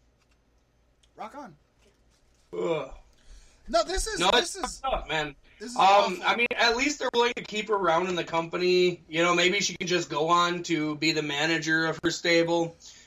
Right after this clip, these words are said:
Speaker 2: and it would be the same thing.
Speaker 1: Yeah, I was gonna say that. This, this, the, the timing is horrible for her only being twenty-five, but if this is true,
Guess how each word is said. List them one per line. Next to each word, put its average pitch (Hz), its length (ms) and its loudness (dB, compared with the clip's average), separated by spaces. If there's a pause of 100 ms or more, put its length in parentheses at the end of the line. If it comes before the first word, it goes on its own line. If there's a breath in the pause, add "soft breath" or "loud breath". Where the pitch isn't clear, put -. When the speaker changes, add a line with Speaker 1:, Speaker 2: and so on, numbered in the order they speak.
(100)
Speaker 2:
and 220 140 2
it 240 80 2
would 202 120 4
be 202 120 2
the 185 100 2
same 170 340 0
thing. 156 400 0 (800)
Speaker 1:
Yeah, 339 280 -2 (120)
I 294 80 2
was 359 180 -4
gonna 302 160 -6
say 254 240 -8
that. 202 240 -6
This, 262 240 -10
this, 240 300 -12
the, 220 160 -16 (280)
the 214 120 -12
timing 330 680 -8 (680)
is 165 100 -16
horrible 247 500 -2
for 220 160 -12
her 233 160 -4
only 226 200 -8
being 208 200 -10
twenty-five, 196 640 -8 (160)
but 233 260 -6 (760)
if 202 140 -10
this 254 180 -8
is 262 160 -10
true, 214 500 -8